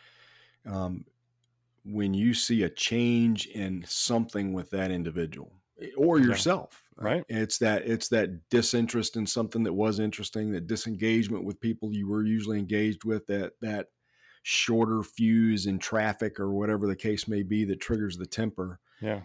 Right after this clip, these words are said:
Speaker 1: Um, and, and I think it's kinda go, and that, that,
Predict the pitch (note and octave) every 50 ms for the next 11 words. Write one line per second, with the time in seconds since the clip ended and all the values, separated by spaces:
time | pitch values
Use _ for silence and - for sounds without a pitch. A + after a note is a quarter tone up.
0 | _ - A2 G2+ G2 F#2+ F#2 F#2 F2+ - _ _ _ _ _ _ - A2 A2 G#2+
1 | G#2 G#2 G#2+ G#2+ G#2 - - B2+ G#2 A2 - - A#2 A2+ G#2+ G2 - - G2+ G2+
2 | G2 - - A#2+ A#2 C#3 C#3+ - - C3+ -